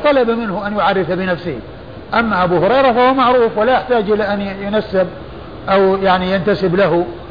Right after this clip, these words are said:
وأن يعرف بنفسه، لأنه جاء إلى أبي هريرة وعرفه أنه أبو هريرة. وأما هذا هو الذي يحتاج إلى أن يعرف، لأنه غريب وجاء إلى المدينة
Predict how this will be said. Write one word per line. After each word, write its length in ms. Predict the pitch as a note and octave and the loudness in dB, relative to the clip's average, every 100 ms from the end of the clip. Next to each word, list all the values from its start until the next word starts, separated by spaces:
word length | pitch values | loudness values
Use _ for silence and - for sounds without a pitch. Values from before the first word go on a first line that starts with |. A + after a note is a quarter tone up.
| - - | -16 -6
وأن 240 | F3 F#3+ F#3+ | -2 0 2
يعرف 340 | E3+ F#3+ E3 | 2 2 2
بنفسه، 640 | F#3 F#3+ G3 D3 F3 E3 G3 - - - | 0 2 0 0 0 0 0 -6 -12 -2
لأنه 400 | A3 G3 F#3 G3+ | 0 0 0 -2
جاء 240 | G3+ A#3+ G3+ | 0 2 2
إلى 140 | F#3+ | 2
أبي 160 | F3 D#3+ | 2 2
هريرة 400 | F#3+ B3+ C4+ A#3+ | 2 2 4 4
وعرفه 840 | A#3+ A#3 A3+ F3+ F#3 A3+ F#3+ E3+ F3 - - - - - - - - - - | 4 2 0 0 2 2 2 0 -2 -10 -16 -18 -18 -18 -18 -18 -18 -8 -2
أنه 300 | G3+ F3 F#3+ | 0 2 2
أبو 120 | G3 | 2
هريرة. 440 | G3 G3+ G3+ E3+ A#2+ - - - - - - - - | 2 4 4 2 -2 -10 -18 -18 -18 -18 -18 -12 -2
وأما 520 | G#3+ C4+ B3+ F#3+ B3+ | 0 2 2 2 2
هذا 120 | C#4+ | 4
هو 120 | D4 | 4
الذي 140 | D4+ B3+ | 4 2
يحتاج 380 | G#3+ G#3+ G3+ F#3 | 2 0 -2 0
إلى 160 | F#3 | 0
أن 80 | F#3+ | 0
يعرف، 300 | F3 E3 D#3 - - - - - - - - | 0 0 -2 -6 -16 -18 -18 -18 -18 -16 -6
لأنه 380 | F#3 G3 G3 F#3+ | -2 0 0 2
غريب 400 | F3+ F3+ A#3 G#3+ - - - - - - - - - E3+ | 2 2 2 0 -4 -14 -16 -16 -14 -14 -14 -12 -6 0
وجاء 1700 | F#3+ F#3+ F#3 E3+ E3 - - - - C#3+ D#3+ D3 G3+ G#3 D#3+ D3+ - | 4 4 4 4 2 -2 -8 -8 -8 -8 -6 0 4 4 2 -2 -4
إلى 180 | F#3+ | -2
المدينة 580 | F3+ E3+ E3 A#3+ B3+ A#3 | -2 -2 -2 0 0 -2